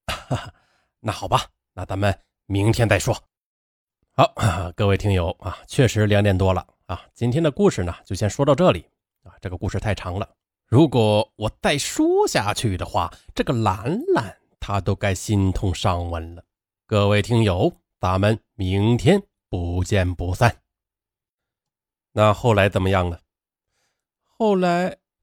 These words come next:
大概杨乐乐才陪唱一个多月后，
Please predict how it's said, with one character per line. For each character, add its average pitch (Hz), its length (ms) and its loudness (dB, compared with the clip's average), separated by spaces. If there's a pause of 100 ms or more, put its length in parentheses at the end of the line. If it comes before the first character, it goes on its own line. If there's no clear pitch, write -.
(640)
大 240 160 0
概 247 160 -2
杨 190 260 2
乐 247 140 4
乐 196 240 0 (100)
才 214 180 -4
陪 190 300 -4
唱 220 420 -2 (120)
一 196 160 -2
个 285 100 2
多 214 180 2
月 196 120 4
后， 165 360 0